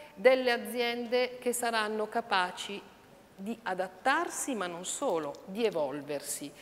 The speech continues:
E quindi anche sul sistema del fisco stiamo cercando di agire in questo modo, quindi pensando a una, eh, a,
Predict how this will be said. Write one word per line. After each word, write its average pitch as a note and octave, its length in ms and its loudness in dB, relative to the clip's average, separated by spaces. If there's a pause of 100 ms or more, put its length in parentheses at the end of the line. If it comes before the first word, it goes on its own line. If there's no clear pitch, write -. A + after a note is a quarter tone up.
(340)
E D#4+ 200 2
quindi E4 420 2
anche C#4 300 2
sul B3 200 -4
sistema A#3 540 0
del G#3 160 -4
fisco A3+ 540 -6
stiamo G#3+ 400 2
cercando G#3 460 -2
di G3 100 -4
agire G3+ 320 -4
in G3 80 -4
questo G3 320 -6
modo, A3+ 420 2
quindi A3 400 -6 (120)
pensando A3+ 800 2
a G#3+ 260 2 (420)
una, G#3+ 340 0 (420)
eh, F3+ 360 6
a, F3 160 0